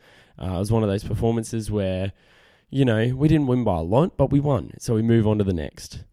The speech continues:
No, but it was fantastic. I was so stoked with it. We did the icing from scratch. The cake was there. I wanted to do, like, you know when you picture something in your head and you're like, "This is what it's gonna look like"? And you have all,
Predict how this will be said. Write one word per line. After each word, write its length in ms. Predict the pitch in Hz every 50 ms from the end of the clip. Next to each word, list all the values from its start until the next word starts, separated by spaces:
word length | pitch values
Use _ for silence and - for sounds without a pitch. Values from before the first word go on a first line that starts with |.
| - -
No, 260 | 120 120 113 107 98
but 100 | 87 101
it 60 | 107
was 180 | 95 87 98 -
fantastic. 640 | - 107 104 98 101 107 98 85 - - 87 71 -
I 120 | 71 101
was 140 | 98 95 95
so 220 | - - 104 98
stoked 380 | 90 - - - 85 85 82 -
with 140 | 95 87 85
it. 180 | 87 78 -
We 120 | - 87 92
did 180 | 85 87 80
the 100 | - -
icing 420 | - 107 113 110 - - 117 110 107
from 200 | - - 107 101
scratch. 580 | - - - 107 95 92 92 - - - -
The 100 | - 90
cake 320 | - - 110 107 101 - -
was 140 | 101 92 92
there. 400 | 85 87 87 87 87 85 82 - _ - - - - - - _ _ -
I 60 | 104
wanted 280 | 107 110 131 135 135 127
to 80 | -
do, 180 | 110 110 110 107
like, 340 | 98 87 82 78 73 - - - - - - - _ _ _ -
you 60 | 131
know 80 | 143 170
when 100 | 202 220
you 60 | 160
picture 260 | - - 110 - -
something 260 | 101 123 113 113 113
in 60 | 107 101
your 120 | 87 82
head 280 | 92 92 95 98 101 104 - 92 - -
and 100 | 90 90
you're 100 | 85 85
like, 260 | 80 78 76 - -
"This 200 | 127 127 117 120
is 140 | 113 101 110
what 140 | 101 101
it's 120 | 95 - -
gonna 140 | - 98 85
look 220 | 90 98 - -
like"? 380 | 104 107 117 135 165 - - _ _ _ _ _ _ _ _ _ -
And 100 | 107 110
you 60 | 104
have 180 | 104 95 98 101
all, 380 | 107 113 120 120 120 120 117